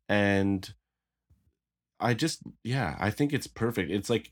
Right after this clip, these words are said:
in a weird way, like, obviously on a much bigger scale, but I think a lot of this similar themes,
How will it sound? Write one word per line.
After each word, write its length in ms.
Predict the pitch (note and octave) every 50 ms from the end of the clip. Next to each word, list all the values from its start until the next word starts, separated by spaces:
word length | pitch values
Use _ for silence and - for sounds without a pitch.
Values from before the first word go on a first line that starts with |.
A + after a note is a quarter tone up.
| _ _ _
in 120 | A2+ A#2+ A#2
a 80 | A#2
weird 260 | A2+ A#2 B2+ C3+ A#2+
way, 220 | A2+ A2 A2 A2 A2
like, 220 | G#2+ G#2+ G2+ - F#2+
obviously 400 | G2+ G2+ A2+ A2 - - A#2 A2
on 80 | G2
a 40 | G2
much 240 | F#2+ F#2+ F#2+ F#2+ - -
bigger 180 | G2+ F#2 F#2 F2+
scale, 360 | - - F#2 F2+ G2 G#2 G2+
but 260 | G2 F2+ E2+ - -
I 100 | - F#2
think 180 | F#2 - A2+ G#2+
a 60 | A2
lot 220 | F#2+ F2+ F2 F#2 F#2
of 60 | F2+
this 260 | F2+ E2+ - - - -
similar 460 | - - - - G2 G2+ G2+ F#2 F2+
themes, 580 | E2+ - - F#2+ F#2+ G2+ A2+ A#2+ B2 B2 -